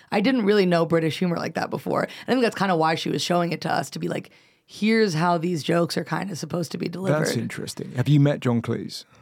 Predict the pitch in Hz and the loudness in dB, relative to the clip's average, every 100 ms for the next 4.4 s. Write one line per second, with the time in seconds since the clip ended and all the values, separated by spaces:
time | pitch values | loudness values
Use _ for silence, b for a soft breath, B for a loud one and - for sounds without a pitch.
0 | b - 165 151 131 160 147 151 151 143 | b -2 0 0 0 0 0 0 -2 -4
1 | 143 - - - - - _ - - - | -6 -6 -6 -4 -6 -8 _ -10 -8 -4
2 | - 120 156 156 190 170 202 208 240 247 | 0 2 4 4 4 2 2 2 2 2
3 | 160 156 151 139 - 143 143 127 120 120 | 2 4 4 2 0 -2 -2 -2 -2 -2
4 | 110 131 131 151 | -4 -4 0 -2